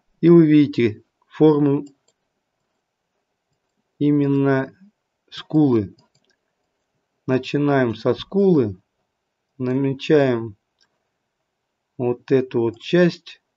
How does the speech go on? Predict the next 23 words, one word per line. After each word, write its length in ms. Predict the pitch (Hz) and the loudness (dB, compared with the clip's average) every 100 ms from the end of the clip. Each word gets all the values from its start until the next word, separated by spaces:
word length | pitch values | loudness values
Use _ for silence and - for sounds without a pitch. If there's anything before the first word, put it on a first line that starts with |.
| _ | _
тоже. 480 | 135 123 117 110 107 _ _ _ _ _ _ _ _ _ - | -6 -4 -6 -12 -16 _ _ _ _ _ _ _ _ _ 2
И 60 | |
вы 180 | 175 175 | 6 6
видите, 300 | 185 180 151 | 6 4 0
что 380 | - - 143 - | -2 4 4 4
ухо, 560 | 175 196 - 127 120 - | 2 2 0 -4 -6 -6
ухо 500 | 143 156 - 123 92 _ _ - | -4 -4 -4 -10 -12 _ _ -8
у 100 | 131 | -4
него 360 | 139 147 147 | -2 2 2
еще 300 | 131 - 131 | 2 0 -2
меньше 600 | 131 160 180 160 123 110 - | 0 2 2 0 -6 -12 -8
и 60 | 123 | -6
еще 360 | 123 - 143 | -6 -6 -6
дальше. 580 | 127 131 127 113 - 110 _ _ _ _ _ _ _ _ _ _ _ _ | -2 0 0 -2 -14 -20 _ _ _ _ _ _ _ _ _ _ _ _
Так, 360 | 127 123 104 | -6 -6 -6
и 140 | 175 165 | -4 0
вот 340 | 160 160 - _ _ - | 2 0 -8 _ _ 0
рез 540 | 143 147 175 156 - - | 2 6 4 2 -6 -12
идет 540 | 139 117 151 160 - | -10 -2 0 0 0
по 140 | 143 120 | -4 -2
глазам. 640 | 123 139 131 139 113 104 _ _ _ _ _ _ - | 2 0 2 0 0 -6 _ _ _ _ _ _ -2
Вот 220 | 147 - | -2 0
примечайте 880 | 151 165 175 180 170 127 - 113 | 2 4 4 4 4 4 0 -12